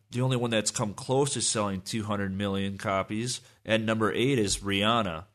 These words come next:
And I'm sorry, but she's just not gonna have as big of an effect as all the other people I just mentioned. Um, you know, other people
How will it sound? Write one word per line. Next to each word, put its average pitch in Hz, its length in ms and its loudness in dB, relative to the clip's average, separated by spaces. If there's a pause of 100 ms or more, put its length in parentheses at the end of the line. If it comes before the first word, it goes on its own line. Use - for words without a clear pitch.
(440)
And 104 320 0
I'm 120 180 0
sorry, 123 400 2
but 95 180 -2
she's 113 240 0
just 107 240 -2
not 107 460 0
gonna 104 200 -2
have 104 300 0
as 92 120 -4
big 104 240 -2
of 101 100 0
an 95 100 -6
effect 107 460 0
as 95 140 -2
all 101 180 2
the 98 140 0
other 92 180 0
people 92 380 -6
I 90 100 0
just 90 260 -6
mentioned. 90 560 -6 (600)
Um, 90 680 -4 (540)
you 107 120 -2
know, 92 260 -2 (260)
other 131 240 6
people 147 600 -2